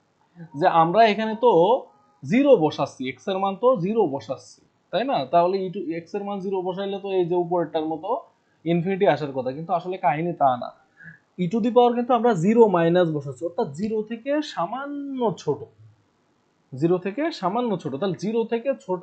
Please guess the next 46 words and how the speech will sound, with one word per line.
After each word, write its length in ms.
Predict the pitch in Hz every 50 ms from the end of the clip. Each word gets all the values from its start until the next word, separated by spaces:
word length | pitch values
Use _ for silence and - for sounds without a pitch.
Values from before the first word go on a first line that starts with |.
| 226 202 190
হইলে 220 | 190 180 156 143 139 127
কোনো 160 | 135 151 160 180 185 175
মান 160 | 170 175 196 214 196 170
জিরো 140 | 160 160 156 151
থেকে 140 | 175 180 208 208
ছেকে-, 260 | - 156 156 175 170 _ _ _ _ _
ছোট 120 | 165 160 196 208
হয়ে 120 | 208 208 214
গেলে 140 | 226 226 233 240 220
কি? 100 | 240 180 - - _ _ _ _ _ - 202
নেগেটিভ। 280 | 226 220 247 226 262 247 247 - _ _ _ _ _ - -
এই 80 | 220 240 208 240
জন্য 180 | 269 277 285 302 294 233
এটা 120 | 208 214 202 175
নেগেটিভ। 260 | 165 156 156 156 156 147 170 175
এই 60 | 175 160 151
যে 60 | 165 156 151
আগে 120 | 156 156 160 151
একটা 160 | 156 - - -
কি 60 | 226 226 220
চলে 140 | 254 240 233 220
আসছে? 160 | 208 - - 139 135
মাইনাস 280 | 139 135 135 135 131 127 - -
চলে 140 | 131 127 - -
আসছে, 140 | - - - -
কারণ 140 | 175 175 175 160
আমাদের 220 | 160 175 180 214 214 185
এটার 180 | 156 185 180 170
জন্য 120 | 202 214 247 240 185
আলাদা 220 | 170 160 156 160 175
আলাদা 200 | 180 180 175 202 - -
ফাংশন 300 | 165 151 151 147 170 170 170
দেওয়া 200 | 175 180 202 262 392 415 - _ _ _ _ _ _ _ _ -
নাই। 180 | 143 135 123 - - _ _ _ _ _ _ _ _ _ _ _ - - _ _ _ _ _ _ -
ঠিক 100 | 233 247 302 285
আছে, 120 | - 160 - - _ _ _ _ _ _ - 147
এই 80 | 175 175 170
জন্য 180 | 196 214 226 254 285 330 208 170
আমরা 160 | 165 165 180 190
ওই 80 | 196 190 165 151
মাইনাস 360 | 151 151 147 156 196 240 240 - 208
নেওয়ার 240 | 208 202 185 175 170 160
কারণে 260 | 156 143 139 139 160 247 269
এটা 100 | 226 214 175 165
মাইনাস 260 | 156 151 147 147 - -
ইনফিনিটি। 240 | 127 - 131 - -